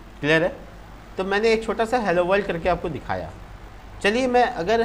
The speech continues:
hello world में यहाँ पे मैं एचटीएमएल लिखना शुरू करूँ सारा पूरा page का, कितना गंदा सा लगेगा। Of course हम controller में पूरा एचटीएमएल नहीं कर सकते, तो इसको बचने के लिए क्या करेंगे? तो बचने के लिए हम view में एक folder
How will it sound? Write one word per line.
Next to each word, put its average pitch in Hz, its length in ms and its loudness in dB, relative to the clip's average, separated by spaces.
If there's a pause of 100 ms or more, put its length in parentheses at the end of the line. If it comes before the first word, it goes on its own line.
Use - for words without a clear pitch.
hello 175 260 2
world 196 340 0 (180)
में 147 220 -2
यहाँ 151 280 0
पे 190 120 -4
मैं 185 180 -4
एचटीएमएल 175 440 -2
लिखना 170 240 -2
शुरू 170 180 -2
करूँ 165 240 0
सारा 156 300 4
पूरा 147 260 -4
page 151 300 -4
का, 95 180 -10 (500)
कितना 185 200 -2
गंदा 151 360 2
सा 175 100 -2
लगेगा। 104 420 -2 (600)
Of 151 100 -4
course 220 280 2
हम 214 140 2
controller 185 420 0
में 202 200 -4
पूरा 180 240 2
एचटीएमएल 156 460 -2
नहीं 131 180 0
कर 127 100 -4
सकते, - 300 -14 (800)
तो 196 80 0
इसको 208 180 2
बचने 180 460 2
के 220 120 0
लिए 214 140 0
क्या 208 160 0
करेंगे? 90 340 -6 (120)
तो 120 60 -4
बचने 165 380 -2
के 196 120 -2
लिए 185 120 -2
हम 175 320 -4
view 151 180 -2
में 151 220 -2 (500)
एक 185 100 0
folder 156 340 2